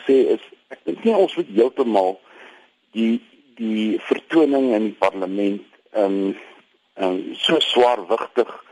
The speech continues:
hanteer nie. Dit is sodat dit ontwrigtend is en dies meer, maar die werk van parlement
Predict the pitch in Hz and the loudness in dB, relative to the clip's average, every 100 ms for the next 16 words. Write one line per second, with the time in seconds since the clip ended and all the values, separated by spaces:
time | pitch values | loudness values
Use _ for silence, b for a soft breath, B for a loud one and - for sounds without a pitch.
0 | B B B B 98 98 - 110 101 92 | B B B B -2 -2 -4 0 0 0
1 | 90 117 - - 170 147 135 123 - 113 | -2 2 2 0 2 4 4 0 -4 -2
2 | 101 113 - 113 95 101 - - 107 95 | 0 0 0 -4 -2 -6 -6 -6 -6 -6
3 | - 95 90 87 98 107 117 98 117 160 | -6 0 0 2 -2 -2 -4 2 2 2
4 | - 131 - 110 104 92 98 82 | -4 -8 0 0 0 -4 -4 -6